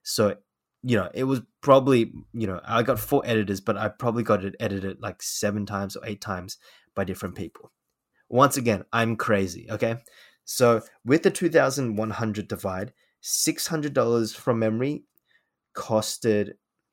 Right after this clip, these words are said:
the website. That's really bad grammar. The website costed six hundred dollars, and the edits combined with the cover art and the, the back. Is it the cover? Yeah, the,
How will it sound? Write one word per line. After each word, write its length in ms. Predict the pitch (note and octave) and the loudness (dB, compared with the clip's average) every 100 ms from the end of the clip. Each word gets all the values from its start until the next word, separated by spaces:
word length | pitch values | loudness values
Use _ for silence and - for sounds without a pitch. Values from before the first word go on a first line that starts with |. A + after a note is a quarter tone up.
| _ _ _ _ _ _ - _ _ _ | _ _ _ _ _ _ -20 _ _ _
the 120 | A2+ | -4
website. 480 | G2 G#2 - D3+ - - | -2 0 0 0 -2 0
That's 280 | C#3 C3+ A2+ | 2 2 2
really 220 | G#2+ G2 | -2 -2
bad 400 | F#2+ G2 F2+ F2+ _ _ - | -4 -6 -6 -12 _ _ -14
grammar. 360 | - F#2+ F2+ - _ - _ _ - | -8 -8 -8 -14 _ -20 _ _ 0
The 140 | A#2 | 0
website 640 | G#2+ G#2 B2 - E3+ C3 - | 2 2 2 4 2 2 0
costed 560 | - A#2+ A#2+ - F#2+ - | -4 0 0 0 -4 -6
six 280 | - A#2 - | -8 -8 -6
hundred 200 | G#2+ G2 | -8 -4
dollars, 380 | G#2 F#2+ A2+ - _ - _ _ _ | -4 -4 -6 -10 _ -20 _ _ _
and 400 | A2+ G#2+ G#2+ G#2+ - | -4 -2 0 -2 -6
the 520 | G#2+ A2 G#2 G2+ - _ | -2 0 2 0 -6 _
edits 460 | A2+ A#2 E3 - - | 0 4 4 0 -8
combined 580 | - A2+ F2+ G2+ A2+ A#2+ | -4 -4 -2 -2 0 -2
with 120 | G#2 | -4
the 60 | |
cover 420 | G#2+ - C3+ B2 A2 | -8 -2 0 2 0
art 300 | G2+ F#2+ - _ _ _ _ _ _ _ _ _ | -2 -6 -8 _ _ _ _ _ _ _ _ _
and 260 | A#2 C3 A#2 | -2 0 0
the, 300 | A2 G#2 - | 0 0 -6
the 140 | G#2+ G#2 | -10 -6
back. 420 | - F#2+ - - | -4 -4 -6 -12
Is 120 | B2+ | -8
it 100 | E3+ | -6
the 40 | - | -6
cover? 260 | F3+ F3 D3+ | -8 -4 2
Yeah, 220 | C3 E2+ | 4 4
the, 180 | A2+ A#2 | -4 -6